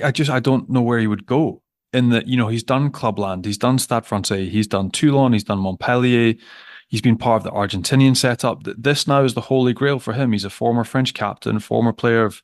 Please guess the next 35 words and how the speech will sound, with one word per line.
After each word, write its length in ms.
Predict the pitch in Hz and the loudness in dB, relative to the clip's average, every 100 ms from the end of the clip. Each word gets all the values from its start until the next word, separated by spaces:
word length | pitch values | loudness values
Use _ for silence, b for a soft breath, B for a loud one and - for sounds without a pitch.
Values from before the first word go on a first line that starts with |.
| _ | _
uh, 160 | 107 104 | -4 -4
former 260 | - 123 | 0 2
world 220 | 117 123 120 | 4 2 2
player 180 | 120 | 0
of 80 | 117 | 2
the 80 | 107 | 0
year, 400 | 101 98 110 131 - | 0 0 0 -2 -6
uh, 240 | 104 101 | -2 -2
now 220 | 104 113 | 0 0
leading 720 | 110 110 120 123 113 104 101 104 _ | 0 0 2 2 2 0 -2 -6 _
French 340 | - 113 107 | -6 -4 -2
rugby 260 | 117 113 110 | -2 -2 -2
on 80 | 101 | -2
a 40 | |
world 260 | 101 107 104 | 0 -2 -2
stage. 320 | - 135 107 | 0 0 0
And 100 | 107 | -2
I, 360 | - 113 - 107 | -2 -4 -4 -8
I 60 | |
think 320 | - 147 - | -2 -2 -2
this 260 | - 123 - | -2 0 2
is 300 | 110 101 - - B B B - | 2 0 -4 -8 B B B -10
the 100 | - | -2
ultimate 460 | 127 123 - 107 - | -2 -2 -2 -4 -4
for 260 | 117 98 | -2 0
him. 240 | 113 117 107 | 0 2 2
And 100 | 127 | 0
I 60 | |
think 200 | 135 180 | 0 -2
he's 160 | 180 170 | 0 0
had 100 | 143 | 0
a 80 | 110 | -4
taste. 480 | - 165 117 - | -2 -2 0 -2
You 60 | 156 | -2
know, 120 | 160 | -4